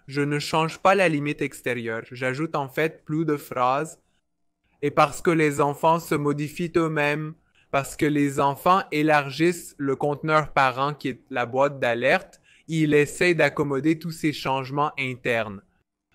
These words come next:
Maintenant, cet hébergement d'éléments internes n'est pas possible avec des contraintes. Parce que les contraintes sont en réalité des propriétés des enfants.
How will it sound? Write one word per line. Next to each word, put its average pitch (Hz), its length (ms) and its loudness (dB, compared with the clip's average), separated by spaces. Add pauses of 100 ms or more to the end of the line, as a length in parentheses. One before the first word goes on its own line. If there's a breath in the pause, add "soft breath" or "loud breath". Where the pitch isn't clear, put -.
(120)
Maintenant, 135 640 0
cet 151 320 -6
hébergement 139 760 0
d'éléments 131 680 -2
internes 135 640 0 (120)
n'est 131 180 -4
pas 135 220 2
possible 156 720 -4
avec 131 340 -2
des 127 160 -4
contraintes. 113 800 -8 (320 soft breath)
Parce 131 180 -2
que 151 100 0
les 143 200 0
contraintes 165 580 -4
sont 139 360 -6
en 131 180 -2
réalité 131 500 0
des 147 140 -2
propriétés 127 600 -6
des 117 260 -8
enfants. 110 400 -14